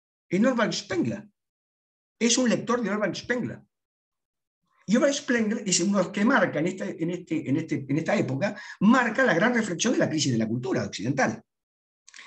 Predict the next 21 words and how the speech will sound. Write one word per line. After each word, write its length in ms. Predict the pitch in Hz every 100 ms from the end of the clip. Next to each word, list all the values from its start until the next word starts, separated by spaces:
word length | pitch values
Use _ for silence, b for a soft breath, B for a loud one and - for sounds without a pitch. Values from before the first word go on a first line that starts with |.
| B B _ _ _
Para 180 | 135 160
no 120 | 180
irnos 260 | 185 175 135
por 160 | 127
las 100 | 110
ramas. 360 | 101 - - - - _ _ _ _ _ -
Eh, 1500 | 151 151 147 147 147 147 147 147 147 143 139 135 127 123 - -
me 180 | 143 165
pregunta 360 | 175 202 214
Fede-, 580 | 175 147 131 - 120 113
eh, 40 | 113
Federico, 360 | 135 135 104
Federico, 320 | 127 160 185 180
¿entendiste 440 | 147 165 170 -
la 140 | 107
cuestión? 520 | 107 - 135 104 - _ -
¿Entendiste? 480 | - 120 147 -
La, 180 | 107 98
la 140 | 131 131
cuestión 280 | 139 220
es 280 | 226 - -